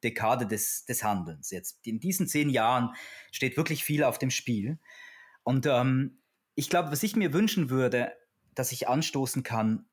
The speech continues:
ist auf diese Kollaboration, die Dinge verändert hat. Na, dass wir an unterschiedlichen Stellen sehen, ja, das, was wir gedacht haben,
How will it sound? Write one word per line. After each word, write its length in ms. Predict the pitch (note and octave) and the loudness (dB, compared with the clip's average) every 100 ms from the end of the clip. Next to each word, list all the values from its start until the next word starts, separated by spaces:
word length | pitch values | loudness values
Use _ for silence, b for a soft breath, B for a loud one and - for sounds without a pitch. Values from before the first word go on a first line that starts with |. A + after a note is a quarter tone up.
| _ | _
ist 240 | C3 - - | -4 0 0
auf 320 | A#2+ - - _ _ - | 0 -4 -12 _ _ -6
diese 240 | D#3+ D3+ | -2 -2
Kollaboration, 1160 | - C3+ A2+ A#2+ G#2+ A2 - C3 C3+ C3 C3+ C3 b b _ C3+ | 0 0 2 0 0 -2 0 2 4 4 2 0 b b _ -4
die 100 | - | 0
Dinge 280 | C3 C#3 | 2 2
verändert 560 | B2+ A#2 G#2+ A#2+ A2+ - | 2 2 2 2 0 -2
hat. 280 | - - _ _ _ | -8 -10 _ _ _
Na, 140 | C3+ | 0
dass 180 | E3 C#3+ | 0 0
wir 220 | C#3 B2+ | 0 0
an 100 | A#2 | -2
unterschiedlichen 800 | B2 G3 G#3+ G3 - D#3+ C#3+ C#3+ | 0 2 4 2 0 -2 -2 -2
Stellen 400 | B2+ - C3 C#3+ | -2 0 2 2
sehen, 500 | C3+ B2 B2 B2+ C3+ b b b b b _ | 0 2 2 2 0 b b b b b _
ja, 520 | A#2+ A#2 G#2+ F2 - _ _ _ | 0 2 2 0 -6 _ _ _
das, 260 | E3+ G3+ | 2 2
was 140 | F#3 - | 0 0
wir 80 | C#3 | 0
gedacht 460 | B2+ C3+ - - | 2 2 0 -2
haben, 400 | G#2+ E2 G2+ G2+ | 0 0 -4 -12